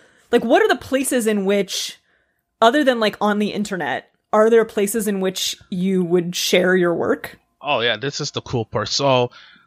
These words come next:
Speaker 2: so this is where I guess the different areas go. So, uh,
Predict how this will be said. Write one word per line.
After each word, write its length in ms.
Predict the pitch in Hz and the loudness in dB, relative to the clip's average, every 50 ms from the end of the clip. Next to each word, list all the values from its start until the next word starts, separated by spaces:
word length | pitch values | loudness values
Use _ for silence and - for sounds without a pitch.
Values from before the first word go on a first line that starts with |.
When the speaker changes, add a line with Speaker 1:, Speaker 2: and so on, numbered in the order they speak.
| _ _ | _ _
Speaker 2:
so 240 | - - - 135 | -8 0 0 0
this 240 | 127 131 175 180 - | 2 2 0 0 0
is 80 | 165 - | -6 0
where 160 | 151 156 143 | 2 4 4
I 80 | 127 113 | 4 2
guess 220 | 107 131 131 - | 0 -4 -4 -6
the 80 | - 107 | -8 -14
different 440 | 95 - 123 120 - - 113 107 - | -10 -6 -6 -6 -4 -6 -12 -8 -4
areas 400 | 113 113 110 107 107 107 104 - | -2 -2 -2 -2 -4 -4 -6 -6
go. 240 | - 117 107 104 101 | -8 -8 -8 -8 -6
So, 400 | - - - 117 117 113 110 113 | -6 -4 -4 -2 -2 -2 -2 -2
uh, 280 | 110 110 107 104 101 | -2 -2 -2 -2 -4